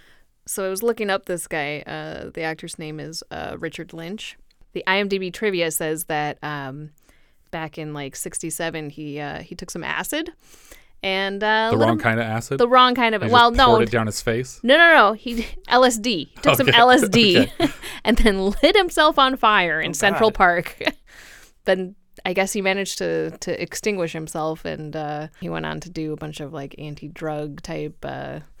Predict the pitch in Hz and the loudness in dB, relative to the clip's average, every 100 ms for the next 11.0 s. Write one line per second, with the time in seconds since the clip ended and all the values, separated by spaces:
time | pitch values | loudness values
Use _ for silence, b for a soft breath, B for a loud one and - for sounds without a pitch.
0 | - - _ - 156 160 165 160 165 156 | -20 -20 _ -16 -14 -10 -10 -8 -10 -10
1 | - 160 151 147 - - 76 73 - - | -10 -6 -6 -6 -10 -10 -8 -8 -10 -14
2 | 82 160 165 170 - - - 175 160 160 | -12 -12 -14 -16 -16 -18 -12 -12 -10 -8
3 | 170 160 143 - - 110 113 - _ _ | -8 -8 -14 -12 -8 -6 -6 -12 _ _
4 | - 127 131 135 143 131 127 131 - 131 | 0 4 4 4 2 4 2 2 0 -2
5 | 127 117 123 131 123 113 104 - 127 123 | 0 -2 -2 -4 -2 -4 -6 -2 -4 0
6 | 120 120 113 - 120 107 107 117 110 101 | -2 0 -4 -2 -2 -2 -4 -4 -4 -2
7 | 120 127 156 - _ _ _ _ 110 104 | 0 0 -2 -12 _ _ _ _ -12 -8
8 | 104 110 117 - 139 - _ _ _ _ | -8 -8 -10 -10 -14 -14 _ _ _ _
9 | _ _ _ - 185 202 - 175 170 175 | _ _ _ -16 -12 -10 -10 -12 -12 -12
10 | 175 165 165 170 170 - 170 170 165 | -10 -12 -12 -12 -10 -10 -10 -12 -12